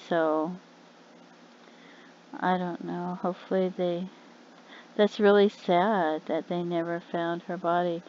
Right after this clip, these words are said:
Can you imagine the stress her parents went through? Never having closure, never knowing, hoping and hoping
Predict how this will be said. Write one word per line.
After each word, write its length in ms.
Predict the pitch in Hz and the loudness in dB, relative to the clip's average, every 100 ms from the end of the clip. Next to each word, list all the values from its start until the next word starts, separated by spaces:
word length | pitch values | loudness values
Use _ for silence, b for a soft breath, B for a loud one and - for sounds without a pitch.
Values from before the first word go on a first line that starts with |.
| B B B - | B B B -2
Can 140 | 214 | 2
you 140 | 202 202 | 4 4
imagine 440 | 185 180 185 202 | 6 4 4 -2
the 120 | 175 | -2
stress 380 | - - 170 175 | -4 0 0 0
her 120 | 180 | -6
parents 540 | - 190 170 170 - 165 | -6 -4 -2 -4 -6 -6
went 180 | - | -8
through? 460 | - 180 170 170 185 - - - - - B B B - - | -6 -4 -4 -4 -8 -14 -20 -20 -20 -20 B B B -20 0
Never 320 | 196 185 190 | 4 8 6
having 380 | 185 190 190 185 | 8 6 6 -2
closure, 580 | - 180 185 185 175 170 | 0 4 4 4 0 0
never 340 | 175 180 185 | 0 0 0
knowing, 540 | 180 180 185 165 160 | 2 2 2 2 0
hoping 480 | 180 196 190 180 165 | 0 0 0 -2 0
and 140 | 165 170 | 0 0
hoping 520 | 196 196 180 175 | 0 0 -4 -4